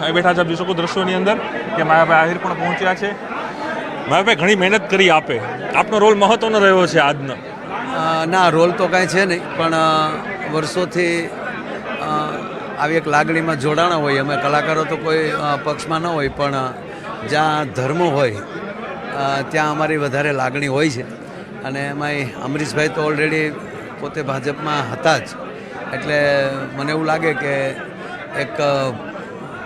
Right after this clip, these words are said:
Speaker 2: ફરીવાર પાછા પોતાના, અ, પરત ઘર આવી રહ્યા હોય એવું મને લાગ્યું છે. એટલે ખૂબ સારી વાત છે કે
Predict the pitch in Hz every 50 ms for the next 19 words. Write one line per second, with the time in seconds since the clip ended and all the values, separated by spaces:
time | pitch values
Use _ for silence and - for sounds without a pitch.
0 | - - - - - - 151 151 165 170 175 170 151 139 156 151 - - 156 139
1 | 127 120 - - - - - - - - 147 151 151 160 151 147 151 147 147 143
2 | 139 139 135 127 123 - 151 - - - - 127 - - - - 131 131 131 127
3 | 123 - - 151 147 160 151 110 - 135 131 147 147 147 151 156 175 175 160 139
4 | 131 120 117 113 107 104 98 98 104 - - - - - - - - - - 139
5 | 151 139 135 147 147 147 143 143 147 147 165 165 127 127 113 - - - - -
6 | - - - - - 131 123 131 139 139 139 139 135 135 135 135 127 - - 156
7 | 143 - - 151 151 170 175 156 135 131 - - - 123 113 101 - 131 127 127
8 | 123 120